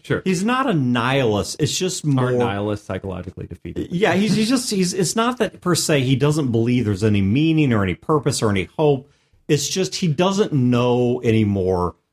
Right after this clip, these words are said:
Speaker 2: how to try.
Speaker 1: Right.
Speaker 2: When asked, he has, I'd li-, I mean, it seems from the way you guys have reacted, pretty good commentary on things.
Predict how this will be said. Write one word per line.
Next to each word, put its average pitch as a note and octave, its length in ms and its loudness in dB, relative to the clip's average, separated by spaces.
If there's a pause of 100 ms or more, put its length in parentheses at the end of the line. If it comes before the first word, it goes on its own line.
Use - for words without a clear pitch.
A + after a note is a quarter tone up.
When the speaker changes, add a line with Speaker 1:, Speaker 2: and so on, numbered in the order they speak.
Speaker 2:
how C#3 300 0
to A#2+ 140 -2
try. - 640 -4 (140)
Speaker 1:
Right. F#2 260 -4
Speaker 2:
When A#3+ 300 2
asked, G3 540 -2
he D#3+ 140 2
has, E3+ 680 0
I'd B2+ 320 0
li-, G#2 200 0
I C3+ 100 2
mean, B2 180 2
it G#2 60 -4
seems C3+ 520 2
from G#2 320 2
the G2 80 0
way G#2 140 2
you G2 140 2
guys F#2 180 0
have E2+ 80 -6
reacted, A2+ 560 -2
pretty C#3+ 220 2
good G2+ 200 -2
commentary G#2+ 640 0
on D2 200 -10
things. - 360 -14